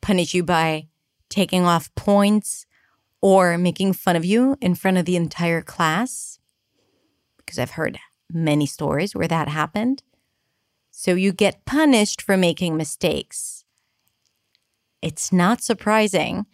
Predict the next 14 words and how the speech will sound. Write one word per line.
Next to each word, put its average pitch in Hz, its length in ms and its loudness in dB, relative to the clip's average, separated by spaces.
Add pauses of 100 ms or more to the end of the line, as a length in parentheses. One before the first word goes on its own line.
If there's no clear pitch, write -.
(200)
that 160 280 2
as 180 200 2
an 196 120 6
adult, 226 760 4 (360)
you're 175 220 2
afraid 175 720 -2 (160)
to - 100 -8
make 170 240 0
mistakes. - 720 -8 (800)
Those 190 260 4
mistakes 185 600 0
were 185 120 0
never 175 280 2
celebrated. 170 1040 -4